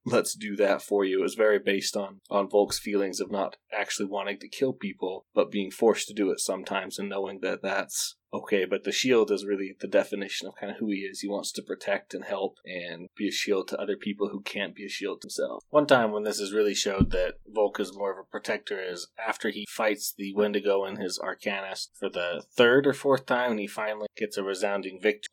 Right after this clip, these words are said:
over him. He doesn't go for the kill, even though this Wendigo and his Arcanist have tried to kill him multiple times, but he sees the person behind the person who's been trying to kill him, just that, you know, he was forced into a bad decision, that he never really wanted it,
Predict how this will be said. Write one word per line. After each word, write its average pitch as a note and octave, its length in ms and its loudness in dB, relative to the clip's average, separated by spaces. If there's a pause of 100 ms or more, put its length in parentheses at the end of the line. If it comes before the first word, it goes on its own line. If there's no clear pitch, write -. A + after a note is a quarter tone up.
over G#2 320 2
him. G2 300 -6
He G2+ 120 -8
doesn't B2 520 4 (100)
go A2+ 160 6
for G#2+ 160 -2
the G2 100 -4
kill, G#2 460 4
even G2+ 360 -2
though F#2+ 420 -2
this F#2 400 -4 (320)
Wendigo G#2 440 -2
and G2 80 -8
his G2 120 -4
Arcanist G2+ 480 -4
have F#2+ 100 -4
tried G2 240 -4
to F#2+ 80 -8
kill A#2 240 -2
him G#2 160 -4
multiple G#2+ 480 0
times, G2 480 -4 (100)
but G#2+ 140 0
he G#2+ 100 -4
sees B2+ 600 2 (240)
the G#2 80 -8
person G#2+ 500 4
behind G2+ 580 -4
the G2+ 160 -4
person G3+ 340 0
who's F#3 100 -10
been - 120 -6
trying F#2+ 240 -6
to F2+ 60 -8
kill F2+ 260 -2
him, F2+ 80 -8
just G2 260 -2
that, F#2+ 360 0 (100)
you G#2 80 -12
know, F#2+ 80 -4
he G2 60 -2
was - 100 -4
forced - 320 0
into F#2 140 -10
a F#2 60 -8
bad E2 240 0
decision, A#2+ 580 -2
that G2+ 160 -2
he G#2+ 100 -8
never F#2+ 240 -4
really F#2+ 240 -6
wanted A#2 380 0
it, A#2 260 -2